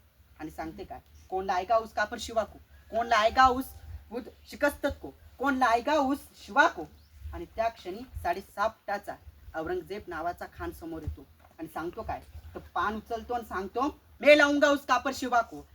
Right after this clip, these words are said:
आता पूत शिकस्तत म्हणजे काय? मंदिरांना तोडणारा. आणि कुफर शिकस्तत म्हणजे जो, अ, म्हणजे कुफर शिकस्तत आत्ताच्या भाषेत म्हणजे अत्याचार करणारा असा होता औरंगजेब. जेवढा बुद्धीने क्रूर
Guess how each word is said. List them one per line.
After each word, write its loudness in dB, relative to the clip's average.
आता -4
पूत -6
शिकस्तत -6
म्हणजे -8
काय? -12
मंदिरांना -4
तोडणारा. -6
आणि -8
कुफर -2
शिकस्तत -6
म्हणजे -4
जो, 0
अ, -4
म्हणजे -8
कुफर -6
शिकस्तत -4
आत्ताच्या -2
भाषेत -4
म्हणजे -6
अत्याचार 2
करणारा 0
असा 0
होता 0
औरंगजेब. -6
जेवढा 4
बुद्धीने -2
क्रूर -2